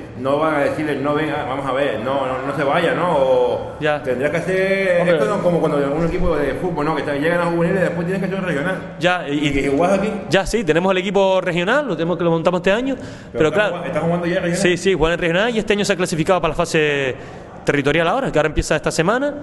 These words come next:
Speaker 2: y ya jugarán por las islas. Lo que pasa que, que también hay un tope ahí, que solo podemos tener un equipo arriba, un equipo senior, como otros demás deportes. Y después, claro, ahí ya de-, no hay problema este año, porque son pocos, porque son diecinueve, dieciocho años, pero cuando vayan subiendo la, las siguientes generaciones,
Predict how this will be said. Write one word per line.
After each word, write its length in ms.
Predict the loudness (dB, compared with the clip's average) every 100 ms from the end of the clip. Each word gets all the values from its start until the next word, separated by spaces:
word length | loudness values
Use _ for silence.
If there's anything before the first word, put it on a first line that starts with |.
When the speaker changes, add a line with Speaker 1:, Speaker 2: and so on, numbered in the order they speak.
| -14 -16 -14 -2
Speaker 2:
y 80 |
ya 100 | 2
jugarán 260 | 4 2 4
por 120 | 2
las 180 | 0 -4
islas. 280 | 0 0 0 -4 -12 -14 -12 -2
Lo 100 | 2
que 140 | 2
pasa 260 | 2 0 0
que, 420 | 2 2 2 -2 -10 -2
que 100 | 0
también 240 | 2 2
hay 40 | 2
un 80 | 2
tope 160 | 2
ahí, 140 | 0 0
que 80 | 0
solo 160 | 2
podemos 180 | 2 0
tener 220 | 2 0 2
un 140 | 2
equipo 480 | 2 0 2 2 2
arriba, 300 | 0 0 0
un 60 | 0
equipo 160 | 2 2
senior, 200 | 2 2
como 120 | 2
otros 140 | 2 0
demás 180 | 0
deportes. 400 | 2 0 0 -6 -10 -12 -18 -10 0
Y 140 | 2
después, 280 | 2 0 0
claro, 200 | 2 2
ahí 160 | 2
ya 240 | 0 0 0
de-, 120 | -4 -10 -12 -4
no 80 | 0
hay 60 |
problema 260 | 2 2 0
este 180 | 0 0
año, 160 | 0
porque 140 | -2 -2
son 160 | -2
pocos, 540 | 0 0 2 2 0 -4
porque 140 | -4
son 200 | -2 -2
diecinueve, 300 | -2 -2 -2
dieciocho 240 | 0 0 0
años, 180 | 0 -4 -8 -12 -16 -16 -4
pero 120 | -2
cuando 180 | 0 0
vayan 100 | 0
subiendo 240 | 0 2
la, 160 | 2 0
las 100 | -2
siguientes 260 | -2 0
generaciones, 560 | 2 2 2 2 2 -2